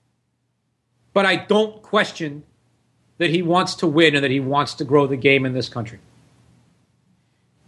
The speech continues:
And there is no single story that I have wanted to write more over the union's entire history than the story of the day or the night when Nick Sakiewicz wins his first trophy.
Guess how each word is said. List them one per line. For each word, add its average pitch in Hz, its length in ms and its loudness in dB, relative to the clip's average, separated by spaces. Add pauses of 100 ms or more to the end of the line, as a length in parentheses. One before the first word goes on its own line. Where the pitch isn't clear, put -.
(100)
And 180 160 0
there 185 160 2
is 151 120 -2
no 226 640 0 (300)
single 240 400 0
story 185 440 2
that 170 120 -6
I 160 140 -6
have 156 160 0
wanted 175 300 0
to 175 100 -4
write 165 320 0
more 139 420 0 (540)
over 160 200 2
the 156 100 2
union's 170 380 2
entire 180 460 0
history 120 440 -4 (760)
than 160 140 0
the 165 80 2
story 190 440 0
of 156 160 0
the 151 80 0
day 180 280 2
or 160 160 -4
the 147 100 -4
night 151 340 -2
when 139 160 -8
Nick 151 140 -4
Sakiewicz 139 480 -4
wins 131 220 -6
his 131 140 -8
first 131 280 -6
trophy. 113 340 -6